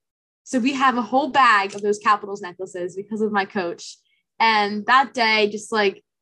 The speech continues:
the whole experience was incredible. Um, I was there live when T J Oshie did the shirt chug, and I don't know, the whole, I, I'm forever Caps fan, and I would have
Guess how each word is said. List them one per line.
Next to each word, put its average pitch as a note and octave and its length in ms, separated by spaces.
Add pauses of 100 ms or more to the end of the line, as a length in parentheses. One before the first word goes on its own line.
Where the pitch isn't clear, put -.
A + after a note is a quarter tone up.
(140)
the A3 100
whole C4+ 200
experience F#3 680
was F#3 120
incredible. F3 720 (400)
Um, F#3+ 400
I A#3+ 140
was C4+ 140
there C4 140
live G3+ 280
when A3 100
T A3+ 100
J G#3 140
Oshie G#3 260
did G#3 140
the G3 80
shirt F#3+ 340 (160)
chug, A3+ 440 (120)
and F3+ 460 (260)
I B3 100
don't G3+ 100
know, E3 100
the G3 100
whole, C4 400 (800)
I, B3 200
I'm C4 200
forever A#3 380
Caps G#3+ 320
fan, F#3 400
and G#3 100
I A3 100
would B3+ 220
have A#3 100